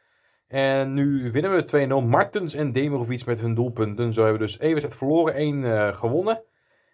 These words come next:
En is de laatste wedstrijd eigenlijk, eh, ja, moeten we eigenlijk dus gewoon weer zien te winnen. Om gewoon ons cut-off, zelfs gelijkspelen zal genoeg kunnen zijn. Dan komen we op vier punten.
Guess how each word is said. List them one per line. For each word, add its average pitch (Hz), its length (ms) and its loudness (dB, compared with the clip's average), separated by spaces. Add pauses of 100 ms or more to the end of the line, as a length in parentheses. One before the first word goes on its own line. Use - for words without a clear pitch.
(140)
En 123 100 -6
is 113 100 -4
de 131 60 0
laatste 147 480 4
wedstrijd 143 300 0
eigenlijk, 131 320 -4
eh, 135 60 -4
ja, 113 100 2
moeten 135 240 -4
we 127 40 2
eigenlijk 113 300 -2
dus 120 80 0
gewoon 113 320 -4
weer 117 180 0
zien 113 140 -2
te 113 80 -6
winnen. 127 380 -2
Om 101 160 -10
gewoon 107 180 0
ons 101 220 -8
cut-off, 101 240 -6 (380)
zelfs 120 200 4
gelijkspelen 120 500 0
zal 113 200 4
genoeg 113 220 -2
kunnen 156 240 2
zijn. 120 360 2 (580)
Dan 101 120 -16
komen 110 200 2
we 104 60 -4
op - 60 -16
vier 120 200 -6
punten. 117 540 -4